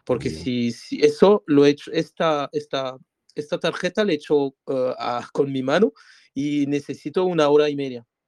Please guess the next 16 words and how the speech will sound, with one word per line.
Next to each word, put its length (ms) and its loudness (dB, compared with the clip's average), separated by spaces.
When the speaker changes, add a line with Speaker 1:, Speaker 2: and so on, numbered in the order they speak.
Speaker 1:
para 180 -4
hacer 260 -8
eso 280 -14
con 180 -4
un 100 -2
microscopio. 720 -4
<clears throat> 300 4
Y, 220 2
eh, 100 6
bueno, 320 -2
no, 200 2
no, 140 -4
no 140 4
es 100 2
posible 400 -8
de, 160 -10